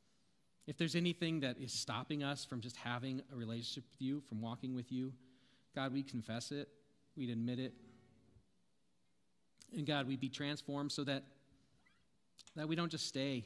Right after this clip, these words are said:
in this room but that we go <laughs> and we be salt and light, that we share with our friends who have messes, the people that we work with who have messes, our,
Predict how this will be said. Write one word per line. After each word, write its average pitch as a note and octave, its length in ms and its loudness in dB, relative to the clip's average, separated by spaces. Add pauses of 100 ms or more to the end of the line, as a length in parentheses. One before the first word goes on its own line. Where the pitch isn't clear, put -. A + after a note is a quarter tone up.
(120)
in C3+ 100 -2
this B2+ 240 -2
room B2 320 2 (1700)
but C#3 40 -2
that D#3+ 100 2
we E3 80 4
go C3 400 2 (180)
<laughs> - 160 -10
and C#3 140 -4
we C#3+ 80 0
be B2+ 100 0
salt B2 460 -2
and A2 100 0
light, A2+ 320 0 (1000)
that C3+ 120 0
we C#3 240 4
share C#3 340 2
with D3 200 0
our C3 120 2
friends B2+ 400 0
who C3 120 0
have A#2 180 2
messes, G#2 540 -4 (880)
the C3+ 80 -4
people D#3 320 2
that D3+ 100 2
we C#3+ 140 2
work C3+ 260 0
with B2 220 -2
who C3+ 100 -6
have B2 140 0
messes, A#2 420 -2
our, B2+ 180 2